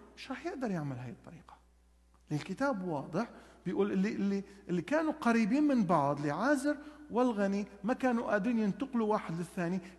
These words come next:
كيف راح ينتقل هذا الآخر من السماء إلى الأرض؟ صعب، مش صعب، مستحيل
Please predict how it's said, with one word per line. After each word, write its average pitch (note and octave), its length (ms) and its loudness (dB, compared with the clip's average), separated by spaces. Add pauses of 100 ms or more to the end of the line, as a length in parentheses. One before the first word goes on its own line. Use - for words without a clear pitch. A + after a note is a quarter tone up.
كيف C4 240 0
راح F3+ 160 -4
ينتقل G3 440 0 (240)
هذا G3 260 0
الآخر G3 560 -4
من A#3+ 220 0
السماء A3 420 -4 (180)
إلى G#3+ 100 -4
الأرض؟ G#3 360 -10 (960)
صعب، G#3+ 320 -10 (760)
مش A#3+ 180 -4
صعب، G#3 260 0
مستحيل E3+ 480 -4